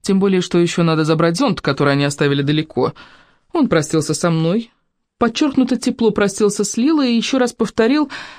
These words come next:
что с сентября хотел бы передать обувной магазин под её управление. Прощаясь с Нино, он сказал ему тоном,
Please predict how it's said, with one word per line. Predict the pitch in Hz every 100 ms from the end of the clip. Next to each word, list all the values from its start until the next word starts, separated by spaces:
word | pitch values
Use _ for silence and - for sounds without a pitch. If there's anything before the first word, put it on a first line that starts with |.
| - _
что | - - 214
с |
сентября | - 226 220 262
хотел | 269 233 254 240
бы | 226 226
передать | - 226 214 220 214
обувной | 196 202 208
магазин | 208 202 208 233 233
под | 220 208
её | 220 269
управление. | 175 147 147 151 151 156 160 _ _ _ _ _ _ _ _
Прощаясь | - 185 - 180 170 -
с | 165
Нино, | 214 226 220
он | 208
сказал | 196 190 185 190
ему | 180 180 175
тоном, | 165 - 196 202 202